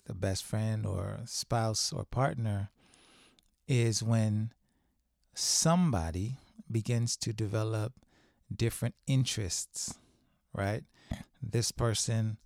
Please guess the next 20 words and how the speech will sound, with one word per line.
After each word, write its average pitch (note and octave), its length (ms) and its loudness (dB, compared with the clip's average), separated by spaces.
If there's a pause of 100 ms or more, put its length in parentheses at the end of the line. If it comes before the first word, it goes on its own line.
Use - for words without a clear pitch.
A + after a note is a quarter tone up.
(480)
is G#2+ 460 -2
interested A2+ 680 -2
in, G#2+ 580 -2 (340)
uh, F#2 300 -4 (120)
time A2 320 0
apart C3+ 640 -4 (1080)
or F3 520 4 (960)
is C3 600 0 (100)
interested C#3+ 600 0
in B2+ 140 2
his B2+ 260 4
or A#2+ 120 2
her A#2+ 180 2
own A#2 200 2
time B2 340 2
to A2 200 0
engage A2+ 420 0
in G#2+ 120 0
activities A#2+ 800 -2
that A#2 260 -2